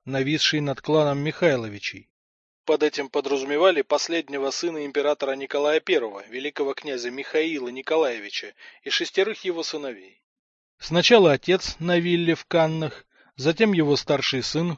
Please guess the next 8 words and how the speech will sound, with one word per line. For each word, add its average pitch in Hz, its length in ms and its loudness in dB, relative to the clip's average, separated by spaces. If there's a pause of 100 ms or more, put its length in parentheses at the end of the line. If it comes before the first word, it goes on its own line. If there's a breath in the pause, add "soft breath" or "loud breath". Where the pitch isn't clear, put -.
(140)
в - 80 -18
Санкт-Петербурге. 147 1000 -4 (340)
Особенно 233 540 2
горевала 185 520 8
великая 165 460 2
княгиня 160 760 0
Мария 156 360 2
Павловна, 117 640 2